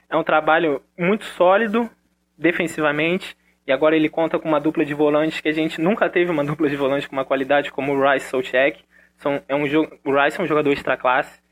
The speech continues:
Eu não sei como ele tá no West Ham até hoje ainda. Quem acompanha ele semana após semana sabe como ele é um cara muito acima da média, vai estar nos grandes cenários da Europa em pouquíssimo tempo.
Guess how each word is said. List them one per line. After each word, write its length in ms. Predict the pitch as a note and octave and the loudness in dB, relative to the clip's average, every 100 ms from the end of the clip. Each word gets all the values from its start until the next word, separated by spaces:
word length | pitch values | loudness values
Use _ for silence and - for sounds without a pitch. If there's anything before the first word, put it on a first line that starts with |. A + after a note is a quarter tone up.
| _ _ _ C3 | _ _ _ -4
Eu 80 | |
não 160 | C#3 F3 | 0 0
sei 220 | F3+ E3+ | 0 -4
como 160 | E3 D3+ | -2 -4
ele 100 | - | -2
tá 180 | D#3 D3 | -2 -2
no 120 | C3+ | -2
West 240 | D3 - | -2 -2
Ham 60 | D3 | -4
até 140 | C#3+ | -2
hoje 240 | C3 C#3+ C#3+ | 0 0 0
ainda. 360 | C3 D3 D3 - _ _ | -4 -4 -6 -10 _ _
Quem 140 | D3 | -4
acompanha 400 | F3 D#3+ D3 D3+ | -2 -2 0 2
ele 120 | D3+ | 0
semana 440 | D3 C#3+ C#3 D3 D#3+ | -2 -4 -2 0 2
após 200 | C#3+ D3 | 2 0
semana 360 | C#3 C#3 C#3 | -2 -2 -2
sabe 340 | - - D#3 E3 | -2 -2 -2 -2
como 160 | D3+ | -4
ele 80 | D3+ | 0
é 40 | C#3+ | 0
um 60 | |
cara 440 | - C3+ D3 C3 - _ _ | 0 0 2 -2 -6 _ _
muito 320 | D3+ G3 G3 | -6 -4 -4
acima 240 | D#3 E3+ D3+ | -6 -4 -2
da 100 | C3+ | 0
média, 380 | C#3+ D3 D3 - _ - | 0 0 -2 -8 _ -4
vai 160 | C#3 | -2
estar 340 | D3 - D#3 F3 | -2 0 0 0
nos 160 | E3+ | -2
grandes 260 | D3+ D#3 D#3+ | -2 -2 -2
cenários 400 | - D3 D3 D3 | -2 0 0 0
da 100 | D3 | 0
Europa 400 | D3 C#3+ C#3+ C#3 | 2 4 2 -2
em 80 | D3 | -10
pouquíssimo 520 | D3 C3+ E3+ - D#3 | -8 -6 -4 -4 -6
tempo. 360 | C#3 C#3 E3+ | -4 -2 -2